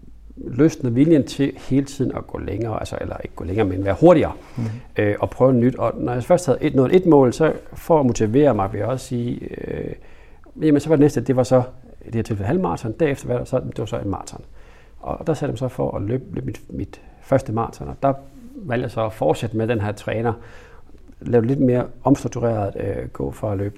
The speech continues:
Speaker 1: tre gange om ugen til at løbe fire gange om ugen. Jeg vil hele tiden gerne presse på, men blev holdt tilbage af min træner, for at jeg ikke var for meget. Så jeg kan jo godt løbe en dag mere, hvis der er, og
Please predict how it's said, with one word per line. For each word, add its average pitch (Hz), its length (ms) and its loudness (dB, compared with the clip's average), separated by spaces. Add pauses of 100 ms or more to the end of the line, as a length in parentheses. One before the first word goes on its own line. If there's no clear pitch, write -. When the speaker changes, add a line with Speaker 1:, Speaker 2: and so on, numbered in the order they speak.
Speaker 1:
tre - 200 -4
gange 113 220 0
om 120 80 0
ugen 123 200 2
til - 120 -4
at 104 60 -2
løbe 104 180 -6 (340)
fire 156 300 2
gange 120 140 2
om 117 60 0
ugen. 123 220 0
Jeg 131 100 0
vil 120 80 0
hele 165 180 8
tiden 131 260 4
gerne 127 200 8
presse - 300 0
på, 196 360 6
men 127 280 4
blev 127 140 2
holdt 110 140 2
tilbage 123 220 0
af 143 60 4
min 139 100 4
træner, 131 300 -2
for 127 120 0
at 113 60 4
jeg 117 80 4
ikke 123 160 -2
var 101 200 0 (400)
for - 220 -6
meget. 64 200 -4
Så - 100 -10
jeg - 120 -10
kan - 160 8
jo 160 80 6
godt 113 200 2
løbe 110 240 -2
en 101 40 -6
dag 113 200 -4
mere, 104 160 0
hvis 107 100 -8
der 107 100 -10
er, 98 100 -6
og - 140 -12